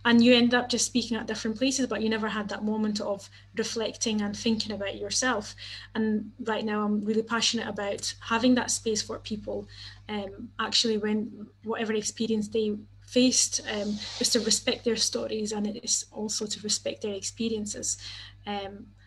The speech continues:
and I think if you're a community worker or if you work with people who directly had an effect of whatever the situation is, that's one of the key things that you need to recognise as people's experiences and respect people's experiences and have a platform where they can,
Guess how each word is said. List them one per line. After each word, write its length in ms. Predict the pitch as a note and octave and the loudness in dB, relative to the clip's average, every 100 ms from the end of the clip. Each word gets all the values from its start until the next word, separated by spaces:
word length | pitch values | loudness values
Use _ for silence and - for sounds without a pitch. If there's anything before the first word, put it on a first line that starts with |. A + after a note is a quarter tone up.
| - - - | -20 -10 -4
and 100 | G#3+ | -2
I 60 | |
think 200 | G#3 A3+ | 0 0
if 100 | G#3 | 0
you're 180 | A3+ G#3 | 0 0
a 140 | G#3 | 0
community 380 | A#3 A3 A3 A3+ | 2 4 2 0
worker 300 | G#3+ G#3+ G#3+ | -2 -4 -6
or 160 | G3+ G3+ | -6 -6
if 180 | G#3 G3+ | -6 -6
you 100 | G3 | -2
work 280 | A3 A3 | -2 -2
with 140 | A3 - A3 | -8 -4 -6
people 260 | G#3 G#3+ | -4 -4
who 280 | G#3+ G3+ G3+ - | -4 -4 -6 -8
directly 400 | G#3 G3+ G3+ A3 | -4 -2 -4 -6
had 300 | G3+ G#3+ G3+ | -6 -4 -4
an 160 | G3+ G3 | -6 -10
effect 380 | G3 G#3 G#3 G#3+ | -8 -8 -8 -6
of 260 | G3 - - | -8 -10 -8
whatever 360 | G#3+ G#3+ G3+ G3+ | -6 -4 -4 -4
the 140 | G3+ | -2
situation 540 | G#3 - A3 G#3 A3+ G3+ | -2 0 0 2 0 -4
is, 220 | F#3+ - - - - | -6 -8 -12 -18 -12
that's 220 | G#3+ - A3 | -8 -4 -2
one 120 | G#3+ | 0
of 100 | G#3 | -2
the 60 | |
key 220 | G#3 - G#3+ | -4 -4 -4
things 260 | B3 G#3 | -6 -6
that 120 | G#3 G#3+ | -4 -2
you 100 | G#3 | -2
need 160 | G#3 | -2
to 200 | - G#3 | -2 -4
recognise 580 | G#3 G3+ - G#3+ G3+ G3 | -4 -4 -2 -4 -2 -4
as 120 | F#3+ - | -4 -4
people's 460 | G#3+ G#3 G#3 G3+ | -4 -4 -6 -6
experiences 920 | - - - A3 A3+ G#3 G#3 G3+ - - - - - | -6 -6 -4 -2 -2 -2 -4 -2 -2 -4 -16 -20 -6
and 140 | G#3+ G#3+ | 0 2
respect 420 | G#3+ - A3+ - | 2 0 -4 -2
people's 320 | A3+ A3+ A3 | -4 -2 -2
experiences 680 | G#3 - A3 G#3 G3+ G#3 F#3+ | -4 -4 -2 -2 -4 -6 -6
and 120 | F#3+ | -6
have 140 | G#3 G3+ | -4 -6
a 60 | |
platform 560 | G#3 A3 G#3 - G#3+ G3+ | -6 -6 -6 -6 -6 -4
where 220 | G3+ F#3+ | -4 -6
they 160 | G3+ G#3 | -6 -6
can, 340 | - G#3 G3 | -6 -8 -10